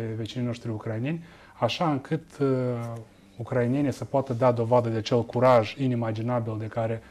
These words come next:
au și dat dovadă. Altfel, ținând la adăpost, uh, haideți să o spunem direct, uh,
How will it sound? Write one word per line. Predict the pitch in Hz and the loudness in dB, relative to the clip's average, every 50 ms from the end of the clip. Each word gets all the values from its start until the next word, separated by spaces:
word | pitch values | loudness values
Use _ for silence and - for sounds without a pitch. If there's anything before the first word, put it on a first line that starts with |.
| - - - - | -20 -20 -16 2
au | - 143 147 | 6 6 6
și | 139 - - 123 | 6 6 2 6
dat | 120 127 117 110 | 8 8 8 8
dovadă. | 113 110 104 120 123 147 156 175 180 180 - - - - - _ _ - _ _ - - - _ - - - - - - | 4 0 4 4 4 4 4 0 -4 -8 -12 -20 -20 -20 -20 _ _ -20 _ _ -20 -20 -20 _ -20 -20 -20 -20 -16 -2
Altfel, | - 135 135 147 160 160 - - - 165 165 165 165 160 151 147 147 131 - - _ _ _ _ _ _ | 2 6 6 6 6 4 0 -6 0 4 6 6 8 8 6 4 2 0 -4 -12 _ _ _ _ _ _
ținând | - - 135 131 139 147 131 | -2 2 4 6 6 6 6
la | 127 117 | 6 6
adăpost, | 113 110 110 107 101 - - 160 139 117 - - - - - - - | 6 4 2 -2 -2 6 8 8 8 8 6 -2 -12 -18 -20 -14 -10
uh, | 117 113 110 107 | -8 -6 -4 -2
haideți | 120 117 113 107 - | -2 -2 -2 -4 -4
să | - | -6
o | 117 | -6
spunem | - - - 135 123 113 107 | -6 -4 -2 -2 0 0 -2
direct, | 104 - 113 123 135 127 - - - - - - | -4 -2 0 0 0 0 -2 -8 -16 -18 -12 -8
uh, | 123 | -8